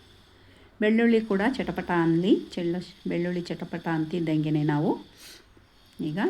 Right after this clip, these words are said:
ಈರುಳ್ಳಿ ಹಾಕ್ಕೊಳ್ಳೋಣ. ಈರುಳ್ಳಿ ಮತ್ತು ಕರ್ಬೇವಿನ ಸೊಪ್ಪು ಎರಡು ಹಾಕಿ ಚೆನ್ನಾಗಿ ಸ್ವಲ್ಪ ಈರುಳ್ಳಿ ಎಲ್ಲ ಸಾಫ್ಟ್ ಆಗೋವರೆಗೂ ಬೇಯಿಸೋಣ. ಏನು ಕೆಂಪಾಗೋದು ಬೇಡ,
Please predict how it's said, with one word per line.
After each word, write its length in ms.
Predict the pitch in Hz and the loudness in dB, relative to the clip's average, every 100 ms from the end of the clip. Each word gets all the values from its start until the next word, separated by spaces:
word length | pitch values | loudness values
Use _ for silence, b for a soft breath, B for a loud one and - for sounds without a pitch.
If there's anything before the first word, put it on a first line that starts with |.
| 302 | 4
ಈರುಳ್ಳಿ 280 | 175 170 165 156 | 6 4 4 2
ಹಾಕ್ಕೊಳ್ಳೋಣ. 440 | 156 156 151 165 - - - - - - _ - - 165 | -2 -4 2 2 2 -2 -16 -20 -20 -20 _ -18 -4 -2
ಈರುಳ್ಳಿ 340 | 160 160 190 330 | -2 -2 2 2
ಮತ್ತು 180 | 165 165 - | 2 -4 -6
ಕರ್ಬೇವಿನ 320 | 160 156 160 160 | -4 -2 -2 -4
ಸೊಪ್ಪು 180 | 156 160 | -6 -4
ಎರಡು 220 | 151 151 156 156 | -2 -2 -4 -6
ಹಾಕಿ 280 | 156 208 - B B B B B 190 | -4 -2 -2 B B B B B -2
ಚೆನ್ನಾಗಿ 420 | 185 185 175 - | 0 2 0 0
ಸ್ವಲ್ಪ 240 | 156 156 240 - - - b b b b 190 | -4 0 0 0 -4 -20 b b b b 0
ಈರುಳ್ಳಿ 320 | 185 180 170 165 | 2 4 4 4
ಎಲ್ಲ 120 | 160 196 - - - _ _ _ b b b - | 2 2 0 -6 -20 _ _ _ b b b -8
ಸಾಫ್ಟ್ 380 | - 202 202 185 170 | 0 0 2 2 4
ಆಗೋವರೆಗೂ 360 | 165 156 196 220 170 | 4 0 -2 0 2
ಬೇಯಿಸೋಣ. 460 | 170 170 160 151 190 233 185 | 2 2 0 0 4 4 4
ಏನು 140 | 254 226 | 2 2
ಕೆಂಪಾಗೋದು 540 | 180 185 214 185 160 | 0 2 2 2 -2
ಬೇಡ, 120 | 151 | -2